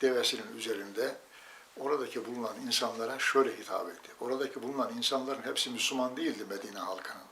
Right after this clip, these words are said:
Hristiyanlar da vardı, Yahudiler de vardı. Hatta Yahudiler daha da çoktu.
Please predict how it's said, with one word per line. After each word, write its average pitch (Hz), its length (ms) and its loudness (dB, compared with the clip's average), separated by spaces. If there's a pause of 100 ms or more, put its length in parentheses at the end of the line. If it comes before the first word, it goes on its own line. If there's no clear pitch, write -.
(720)
Hristiyanlar 131 680 6
da 92 120 -6
vardı, 95 340 -4
Yahudiler 117 500 0
de 90 120 -4
vardı. - 300 -8 (1080)
Hatta - 380 -2
Yahudiler 120 520 -2
daha 120 200 0
da 101 80 -4
çoktu. - 360 -8